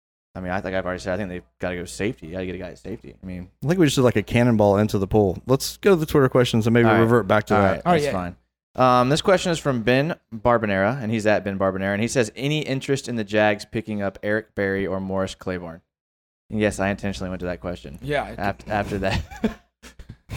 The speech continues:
Speaker 3: Well, why don't you answer that?
Speaker 1: Okay, um, I think, um, it would be awesome to have Eric Berry. I don't think Mer-,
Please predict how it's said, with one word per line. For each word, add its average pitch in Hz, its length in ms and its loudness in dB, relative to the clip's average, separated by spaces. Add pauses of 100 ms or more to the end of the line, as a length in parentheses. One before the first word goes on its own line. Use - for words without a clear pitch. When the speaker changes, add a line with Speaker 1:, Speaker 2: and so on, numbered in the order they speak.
(360)
Speaker 3:
Well, 160 120 0
why 175 100 6
don't 175 100 2
you 185 120 6
answer 165 280 2
that? 147 180 4
Speaker 1:
Okay, 156 280 6
um, 143 360 8
I 139 120 6
think, 175 500 0
um, 110 540 2
it - 80 -4
would 135 80 -2
be 139 80 -2
awesome 113 260 0
to 127 60 -2
have 113 100 2
Eric 104 240 0
Berry. 107 220 0
I 139 60 2
don't 254 140 2
think 170 140 -2
Mer-, 120 160 0